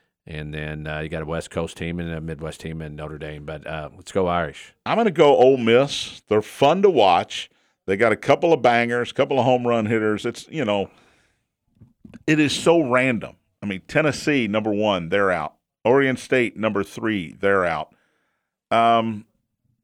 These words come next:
Speaker 2: who, it's basically who gets decent pitching and who hits the ball and who plays well for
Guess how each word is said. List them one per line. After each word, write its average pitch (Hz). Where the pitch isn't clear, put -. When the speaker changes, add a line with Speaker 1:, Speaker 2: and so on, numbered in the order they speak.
Speaker 2:
who, 156
it's 139
basically 170
who 143
gets 143
decent 147
pitching 151
and 113
who 127
hits 143
the 135
ball 143
and 117
who 135
plays 151
well 139
for 113